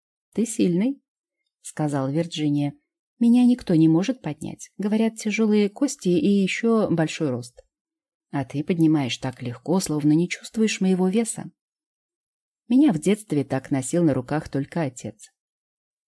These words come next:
«Надеюсь, что не совсем так», пробормотал Дронго.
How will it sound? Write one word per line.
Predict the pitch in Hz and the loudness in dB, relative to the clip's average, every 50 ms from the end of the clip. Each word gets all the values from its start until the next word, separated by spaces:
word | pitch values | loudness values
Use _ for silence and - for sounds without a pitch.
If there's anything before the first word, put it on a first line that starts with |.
| _ _ _ _ _ _ _ _ _ _ _ _ _ | _ _ _ _ _ _ _ _ _ _ _ _ _
«Надеюсь, | 185 190 190 190 185 175 185 180 180 180 | 0 0 2 2 2 2 2 2 2 0
что | 175 - - - 180 170 170 170 | -2 -6 -6 -4 -2 -2 0 0
не | 165 180 196 | 0 0 -2
совсем | 202 - - 220 214 - - - 131 120 117 | -2 -4 -6 -6 -6 -8 -8 -8 -8 -8 -8
так», | 120 - - - - - - _ | -10 -14 -16 -16 -18 -20 -16 _
пробормотал | - - 143 147 139 131 131 127 123 123 - 143 170 | -8 -8 -6 -6 -6 -6 -6 -8 -8 -8 -8 -6 -6
Дронго. | 175 160 117 101 101 104 - - 123 - | -6 -6 -6 -8 -8 -10 -10 -12 -14 -14